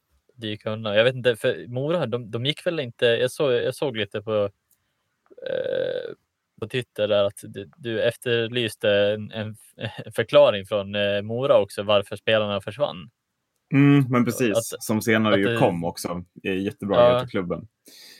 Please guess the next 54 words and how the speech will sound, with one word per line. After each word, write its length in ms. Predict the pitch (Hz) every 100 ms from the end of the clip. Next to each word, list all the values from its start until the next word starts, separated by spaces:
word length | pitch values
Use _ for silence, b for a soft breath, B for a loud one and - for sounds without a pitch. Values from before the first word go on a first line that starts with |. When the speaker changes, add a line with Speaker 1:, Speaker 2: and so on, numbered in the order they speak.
| B B _ -
Speaker 2:
Eh, 360 | 87 92 92 82
men 220 | 104 101
att, 300 | 98 - -
eh, 520 | 73 71 104 85 104 B -
det 160 | 107
är 80 | 110
också, 240 | 107 117
det 120 | 104 110
är 40 |
också 200 | 107 117
viktigt 420 | 107 - 113 -
för 220 | 107 101 -
fans 300 | 139 113 101
att 80 | 95
få 80 | 107
höra, 300 | 110 127 117
tycker 300 | - 87 95
jag, 200 | 87 85
att, 220 | - -
eh, 200 | - 98
men 120 | 98
så 80 | 98
här, 60 | 90
de 120 | 101
här 100 | 107
spelarna 320 | - 101 98
är 40 | 95
borta 240 | 95 98
ikväll 280 | 85 87 85
på 100 | 90
grund 220 | 92 87
av 100 | 82
förkylningssymptom. 880 | - - 104 104 101 98 104 85 85
Det 80 | 98
är 20 |
inte 200 | 101 104
att 100 | 95
man 80 | 92 95
har 60 |
dragit 280 | 92 92 95
Speaker 1:
Mm. 20 | 92
Speaker 2:
något 120 | -
knä 340 | - 107 92 82
eller 120 | 80
fått 180 | 85 -
någon 100 | 87
hjärnskakning, 560 | 95 104 120 104 82
så, 140 | 82 82
för 100 | 92
det 120 | 98
är 60 | 90
betydligt 280 | 90 87
allvarligare 420 | 95 92 92 87 85
skador. 460 | - 98 101 69